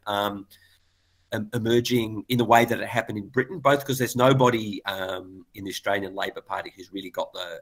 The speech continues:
as, the politics of Jeremy Corbyn, and also the Australian Labor Party doesn't have the mechanism that would allow the rank and file of the Labor Party to actually elect a leader over the, over the head of their more conservative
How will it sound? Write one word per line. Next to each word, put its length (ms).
as, 180
the 80
politics 520
of 100
Jeremy 280
Corbyn, 400
and 120
also 220
the 80
Australian 340
Labor 200
Party 360
doesn't 280
have 220
the 60
mechanism 500
that 140
would 80
allow 560
the 60
rank 200
and 120
file 320
of 60
the 80
Labor 220
Party 280
to 120
actually 240
elect 480
a 40
leader 360
over 160
the, 80
over 200
the 40
head 280
of 260
their 120
more 160
conservative 540